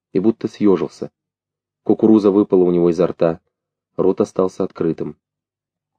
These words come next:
Колька зашел с головы, взял брата под мышки и поволок в дом, самый ближний к нему. Дверь была оторвана, в сенцах горкой лежала кукуруза.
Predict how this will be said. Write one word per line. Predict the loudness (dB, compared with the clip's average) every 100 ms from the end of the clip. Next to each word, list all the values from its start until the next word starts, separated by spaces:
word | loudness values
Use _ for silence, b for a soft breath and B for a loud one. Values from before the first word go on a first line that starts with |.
| _ _ _ _
Колька | 0 2 0
зашел | 0 2 0
с |
головы, | 2 0 0 -4 -8 _ _ _ -8
взял | 0 0
брата | 2 0 0
под | -2 0
мышки | -2 -2 -6
и |
поволок | -2 0 2 0
в | -4
дом, | 0 0 0 -6 _ _
самый | _ -4 -2 0
ближний | -2 -2 -4
к | -4
нему. | -4 -4 -8 _ _ _ _ _
Дверь | -2 0 2
была | 4 4
оторвана, | 4 2 2 0 -4 -8 _ _ _ _ _ _ _
в | -2
сенцах | 0 2 0 2
горкой | 0 2 2
лежала | 4 2 2
кукуруза. | -4 -2 -2 -2 -6